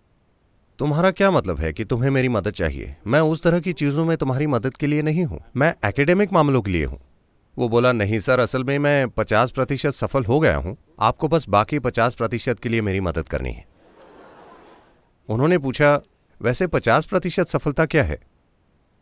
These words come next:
वो बोला, "मैं पूरी तरह से उसके प्रेम में हूँ और वो नहीं जानती। बाकी पचास प्रतिशत में आपको मेरी मदद करनी है।" तो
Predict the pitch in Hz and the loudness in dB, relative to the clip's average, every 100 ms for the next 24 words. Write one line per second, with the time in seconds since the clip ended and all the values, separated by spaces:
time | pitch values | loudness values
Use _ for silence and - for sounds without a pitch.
0 | _ 98 143 147 175 196 196 - 160 202 | _ 0 2 4 4 2 0 -2 -2 -2
1 | 180 123 156 165 135 - 123 95 113 127 | -2 -2 -2 -2 -4 -4 -4 -2 -2 0
2 | 101 110 151 147 147 107 87 65 50 - | -2 -2 -4 -2 -2 -2 -4 -6 -8 -16
3 | - _ _ - - - - - - - | -20 _ _ -20 -16 -14 -12 -14 -12 -12
4 | - - - - - - - 85 107 160 | -12 -12 -14 -14 -16 -20 -16 -4 0 0
5 | - 226 180 135 131 135 127 123 123 139 | 0 0 0 2 0 0 -2 -2 0 0
6 | 135 131 120 139 123 120 113 82 82 73 | 0 0 0 0 0 0 -2 -4 -4 -6
7 | - 62 - - _ _ _ _ _ _ | -6 -8 -12 -20 _ _ _ _ _ _
8 | _ _ _ _ _ _ _ _ _ _ | _ _ _ _ _ _ _ _ _ _
9 | _ _ _ _ _ _ _ _ _ _ | _ _ _ _ _ _ _ _ _ _
10 | 110 101 85 73 | 0 0 0 -2